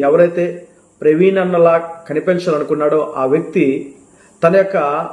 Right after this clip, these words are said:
ముఖమును మనం పరిశీలన చేస్తే అది ప్రవీణ్ అన్న ముఖం కాదు. ఇది మనకి ఇవ్వబోయిన మరొక క్లూ. ఇంకొక క్లూ ఏంటంటే, ఇంకొక క్లూ ఏంటంటే ఆయన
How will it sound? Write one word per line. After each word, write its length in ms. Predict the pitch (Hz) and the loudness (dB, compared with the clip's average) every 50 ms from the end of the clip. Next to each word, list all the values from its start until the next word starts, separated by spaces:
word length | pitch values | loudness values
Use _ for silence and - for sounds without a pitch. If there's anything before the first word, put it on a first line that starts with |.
| - - 156 | -14 -18 -18
ముఖమును 580 | 143 147 165 185 185 - 233 247 247 247 226 208 | -12 -6 -4 -4 -2 0 0 2 4 4 2 2
మనం 200 | 190 170 156 151 - | 0 -2 -4 -4 -4
పరిశీలన 400 | 156 160 170 - 170 170 160 151 | -6 -4 -4 -6 -6 -4 -2 -2
చేస్తే 300 | 147 135 139 - 175 196 240 - - - - _ _ _ - | -2 -2 -2 -4 -6 -6 -6 -8 -12 -18 -20 _ _ _ -2
అది 120 | 156 170 | -2 0
ప్రవీణ్ 380 | 170 - - 147 151 160 170 170 | 0 2 2 2 4 4 4 4
అన్న 140 | 165 156 151 | 2 0 0
ముఖం 280 | 143 139 135 - - - | -2 -2 -4 -4 -8 -8
కాదు. 440 | - 143 127 127 123 127 - - 151 | -4 -2 -2 -2 -2 -4 -4 -6 -2
ఇది 180 | 151 180 170 143 135 139 - - - - - _ _ _ _ _ _ | -2 0 0 0 -2 -2 -6 -12 -18 -20 -20 _ _ _ _ _ _
మనకి 320 | - 139 139 147 143 147 147 | -6 -4 -2 -2 -2 0 2
ఇవ్వబోయిన 560 | 143 147 151 143 147 151 151 147 147 143 143 156 170 - - - - - | 2 2 2 2 2 2 2 2 2 -2 -4 -4 -6 -8 -12 -18 -12 -6
మరొక 400 | 127 139 156 175 175 170 175 165 | -2 2 4 4 2 2 2 -2
క్లూ. 360 | 190 - - - 139 139 139 139 - - - - _ _ _ _ _ _ _ _ _ _ _ _ - - - - | -2 -2 -4 -4 -4 -4 -4 -4 -6 -12 -18 -20 _ _ _ _ _ _ _ _ _ _ _ _ -20 -16 -2 0
ఇంకొక 320 | 165 214 233 247 262 247 254 | 2 2 2 2 0 0 0
క్లూ 140 | - 254 254 | -2 -4 0
ఏంటంటే, 520 | 240 214 202 196 170 180 165 165 - 190 220 233 233 - - - - - - - - - _ _ _ _ _ _ _ _ _ _ _ _ - | 2 2 0 0 -2 -4 -4 -4 -4 -6 -6 -6 -8 -12 -10 -8 -8 -6 -6 -8 -8 -8 _ _ _ _ _ _ _ _ _ _ _ _ -6
ఇంకొక 320 | 151 170 170 214 208 214 | -6 0 0 0 0 0
క్లూ 120 | 214 208 196 | 2 4 4
ఏంటంటే 480 | 190 175 165 151 - 147 139 135 - 190 214 214 - - - - - - - - - - | 4 4 2 -2 -2 -4 -4 -4 -4 -6 -6 -6 -8 -12 -18 -16 -14 -14 -14 -14 -12 -8
ఆయన 400 | 139 151 175 208 233 247 240 208 | -4 0 0 2 2 2 0 -2